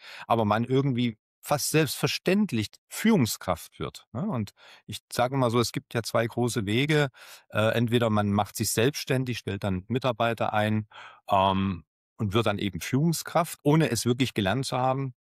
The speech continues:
Oder ganz typisch, glaub, kennst du genauso, ähm, man ist eine gute Fachkraft im Unternehmen, wird dann befördert zur Führungskraft, hat plötzlich ein s-, gänzlich anderes Aufgabengebiet und irgendwie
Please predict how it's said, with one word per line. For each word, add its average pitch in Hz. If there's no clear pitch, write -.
Oder 135
ganz 117
typisch, 147
glaub, 107
kennst -
du 104
genauso, 101
ähm, 107
man 110
ist 120
eine 123
gute 180
Fachkraft -
im 120
Unternehmen, 120
wird 143
dann 123
befördert 135
zur 110
Führungskraft, 127
hat 120
plötzlich 127
ein 117
s-, 104
gänzlich 165
anderes 143
Aufgabengebiet 104
und 113
irgendwie 160